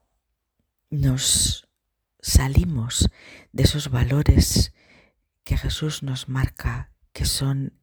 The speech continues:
el reino. Y cuando nos toca vivirlo, <coughs> nos parece que es,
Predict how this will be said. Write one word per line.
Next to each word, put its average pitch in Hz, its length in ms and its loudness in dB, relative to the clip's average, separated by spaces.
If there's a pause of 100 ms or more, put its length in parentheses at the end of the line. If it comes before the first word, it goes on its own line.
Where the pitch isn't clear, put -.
el 135 180 -6
reino. 123 600 -2 (1200)
Y - 80 -12
cuando 135 300 0
nos 123 180 -4
toca 160 240 -4
vivirlo, 143 480 -4 (300)
<coughs> - 280 2
nos 123 380 -4
parece 139 440 -4 (520)
que 135 220 2
es, - 240 -2